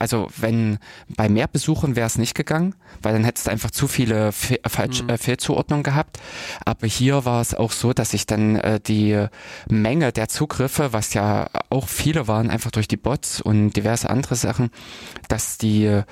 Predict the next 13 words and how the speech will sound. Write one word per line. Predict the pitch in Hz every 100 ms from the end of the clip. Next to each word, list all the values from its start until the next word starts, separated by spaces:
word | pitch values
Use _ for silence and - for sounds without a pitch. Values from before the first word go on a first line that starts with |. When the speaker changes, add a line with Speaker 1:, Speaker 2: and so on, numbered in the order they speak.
| -
Speaker 1:
dass | - -
ich | -
die | -
reduzieren | - 131 110 - - 165 127
konnte, | - 117 117 147 160 - - -
sodass | - 110 113
dann | 113
am | 101
Ende | - 120
eine | 123 104
Handvoll | 123 151 - - 113
übrig | 107 - 131 - 139 -
bleibt. | - 123 135 - -